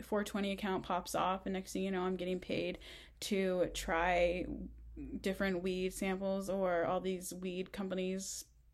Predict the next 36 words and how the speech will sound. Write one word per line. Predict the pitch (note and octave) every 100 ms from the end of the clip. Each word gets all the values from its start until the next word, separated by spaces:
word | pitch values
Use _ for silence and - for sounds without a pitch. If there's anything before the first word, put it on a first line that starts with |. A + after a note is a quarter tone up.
| -
sending | - F#3+ F#3 F#3+ F#3
me | F3 F3+
free | F3+ F#3+ F#3
weed. | E3 D#3+ G#3 A#3 B3+ -
Literally, | G#3+ A#3+ B3+ A3 G3+
me | G3+ G#3
smoking | G3+ G3 G3 - F3 F3 F3+ -
weed | G#3 F3+ E3+
is | F#3 F3+
gonna | F3 E3+
be | -
my | D#3+ D#3+
job. | F#3 - - - -
Until | B3+ B3+ - F4+ C#4+ G3
that | G#3 F#3
monetization | G#3 G3+ G3 - G3 F3+ F3 F#3+ F3+
stuff | - F#3 E3 -
comes | - E3 -
in, | A3 F3 D#3 F3+
sometimes | - A3 A3 G3 F#3
it | -
feels | G3+ E3+ F3+
like | E3
I'm | E3+
not | E3 D3 -
working. | - - - - - - -
You | A#3
know, | A3
obviously | F#3+ G#3+ A#3 B3
this | G#3 F#3 -
podcast | - E3+ - - - G3+ - -
i-, | A3 G#3 - -
is | G#3 F#3+
very | F#3 F#3 F3+ F3 F3
spiritually | - G3 F#3 F#3 F3+ F#3+
fulfilling, | - F#3+ F#3 E3 D#3 -